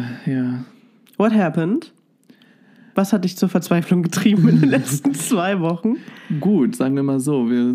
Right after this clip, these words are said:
Speaker 1: sind ja, die letzte Folge, da ging's ja darum, wie unsere Zukunft ausgehen soll,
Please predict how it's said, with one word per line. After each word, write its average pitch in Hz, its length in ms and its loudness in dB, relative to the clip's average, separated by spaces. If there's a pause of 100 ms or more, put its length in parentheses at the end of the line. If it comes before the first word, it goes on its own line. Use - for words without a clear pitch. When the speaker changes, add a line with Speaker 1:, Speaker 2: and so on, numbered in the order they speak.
Speaker 1:
sind 143 280 -4
ja, 127 380 0 (180)
die 147 60 0
letzte 143 260 -2
Folge, 123 480 0 (440)
da 135 100 -4
ging's 127 200 -2
ja - 60 -4
darum, 120 260 -2
wie 123 60 0
unsere 123 220 -2
Zukunft 160 360 -6
ausgehen 151 380 -4
soll, 160 240 -2